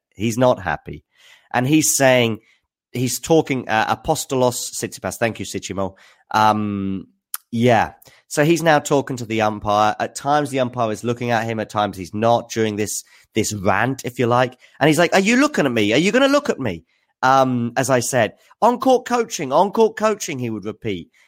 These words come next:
Uh, let me know some of the other quotes. "Look at me. Are you stupid? Look at me." Exactly, Alex. Thank you very much.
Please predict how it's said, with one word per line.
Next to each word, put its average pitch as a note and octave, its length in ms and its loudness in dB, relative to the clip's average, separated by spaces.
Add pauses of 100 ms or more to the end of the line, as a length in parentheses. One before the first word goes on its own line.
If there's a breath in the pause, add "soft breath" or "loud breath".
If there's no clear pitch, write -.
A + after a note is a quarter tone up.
(180)
Uh, A#2 440 6
let E3+ 120 2
me F3+ 80 0
know F3+ 80 0
some D#3+ 160 -4
of D3+ 60 -2
the D3 60 4
other C#3 140 0
quotes. A#2+ 360 -2
"Look B3 200 2
at - 80 -4
me. C3+ 200 -2
Are C3 80 0
you F#3+ 160 -2
stupid? A#3 480 -4
Look B3 200 0
at - 80 -2
me." A#2 200 -2
Exactly, A#2 640 -4
Alex. G2 320 -6
Thank C#3 200 -4
you C3 60 -8
very A#2+ 240 -2
much. A#2 180 -4